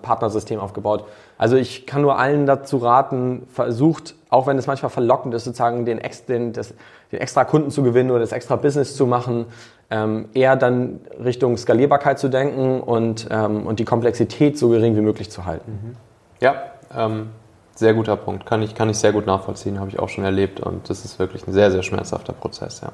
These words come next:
Speaker 2: Sich davon dann wieder zu lösen, das
Speaker 1: Mhm.
Speaker 2: ist das, das ist, glaub ich, das Allerhärteste.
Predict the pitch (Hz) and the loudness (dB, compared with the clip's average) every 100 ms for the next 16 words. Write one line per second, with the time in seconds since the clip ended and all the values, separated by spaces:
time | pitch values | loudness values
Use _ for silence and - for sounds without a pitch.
0 | - - - - - 107 107 107 110 101 | -16 -20 -20 -20 -10 -2 4 4 4 0
1 | 95 92 90 85 92 90 90 87 98 95 | 2 2 0 0 0 2 2 0 -2 -2
2 | 90 90 90 - 95 98 - 92 - - | -2 -4 -6 -6 -8 -6 -6 -8 -8 -10
3 | 87 90 90 - - | -8 -8 -12 -16 -20